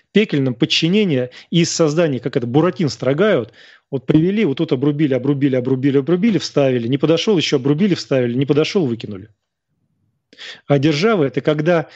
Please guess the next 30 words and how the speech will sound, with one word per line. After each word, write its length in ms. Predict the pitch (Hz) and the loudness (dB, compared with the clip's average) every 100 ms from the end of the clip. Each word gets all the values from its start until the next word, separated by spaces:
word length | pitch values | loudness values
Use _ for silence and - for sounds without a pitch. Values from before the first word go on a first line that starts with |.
| - - | -20 -10
человек, 500 | - 151 160 175 - | -2 2 2 0 -2
если 180 | 143 143 | -6 -4
пришёл 400 | 147 147 233 220 | -4 0 2 2
в 40 | |
эту 140 | 156 139 | 2 -2
общину, 420 | - - 127 110 | -2 -2 -2 0
значит, 360 | 135 143 151 - | 0 0 -4 0
он, 320 | 196 190 120 | 2 2 -2
где 200 | 117 151 | 0 2
родился, 420 | 139 151 208 - | 2 0 -2 -2
на 60 | 131 | 0
то 120 | 156 | 0
и 60 | |
пригодился. 640 | 143 135 139 143 147 - 113 | 0 0 0 2 -2 -4 -6
Не 100 | 127 | 0
просто 300 | 180 - 190 | 0 0 -2
ж 20 | |
так 220 | - 165 | -2 0
русская 320 | 170 156 - | -2 -4 -4
пословица 480 | 113 143 170 139 113 | -4 -2 0 0 -2
существует. 640 | - - 117 135 110 92 _ _ _ _ _ - - - | -10 -10 -8 -6 -6 -8 _ _ _ _ _ -18 -16 -2
И 60 | |
значит, 340 | 143 170 165 - | 2 2 0 0
он 180 | 226 202 | 0 2
в 60 | |
этой 160 | 165 139 | 0 0
державе, 600 | 139 143 151 127 104 98 - _ | -2 0 0 0 -4 -14 -20 _
в 100 | 139 | 0
этой 280 | 170 135 135 | 0 2 -2
общине 440 | - - 113 107 | -2 -6 -6 -10